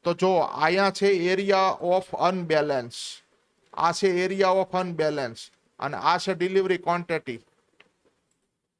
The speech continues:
તો જો, અહીંયા ડિલિવરી ક્વોન્ટિટી સારી એવી ઉપડી છે.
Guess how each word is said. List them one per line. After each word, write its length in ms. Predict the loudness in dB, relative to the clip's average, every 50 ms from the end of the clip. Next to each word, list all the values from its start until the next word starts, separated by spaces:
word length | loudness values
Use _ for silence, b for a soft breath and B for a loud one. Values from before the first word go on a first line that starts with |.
| _ _ _ _ _ _ _ _ _ _ _ _ _ _ _ _ _ _ _ _ _ _ _ _ _ _ _ _ _ _ _ _ _ _ _ _ _ _ _ _ _
તો 120 | -6 -6 -4
જો, 200 | -4 -4 -2 0
અહીંયા 340 | 0 0 0 0 -2 -4 -4
ડિલિવરી 460 | -2 -4 -4 -2 -2 -2 -2 -2 -4
ક્વોન્ટિટી 520 | -2 -4 -4 -4 -4 -6 -8 -6 -6 -8
સારી 420 | -8 -2 0 0 0 2 0 -2 -2
એવી 160 | -2 -2 -4
ઉપડી 380 | -4 -4 -6 -6 -6 -6 -6
છે. 240 | -8 -6 -8 -8 -8